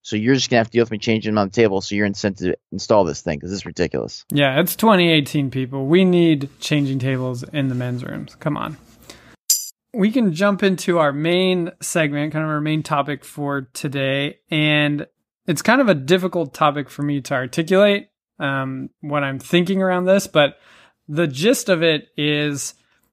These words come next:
Speaker 2: how much does kind of academic research influence our parenting versus,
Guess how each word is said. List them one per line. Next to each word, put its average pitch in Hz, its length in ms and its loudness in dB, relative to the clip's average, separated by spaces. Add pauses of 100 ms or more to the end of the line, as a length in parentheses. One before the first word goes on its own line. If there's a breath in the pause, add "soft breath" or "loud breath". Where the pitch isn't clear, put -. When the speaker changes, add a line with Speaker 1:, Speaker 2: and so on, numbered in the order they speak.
(120)
Speaker 2:
how 196 280 2
much 220 420 -2
does 156 600 4
kind 147 200 -4
of 147 140 -8
academic 175 640 2
research 151 920 -2 (640)
influence 160 560 0
our 139 120 2
parenting 147 640 0
versus, 135 840 -2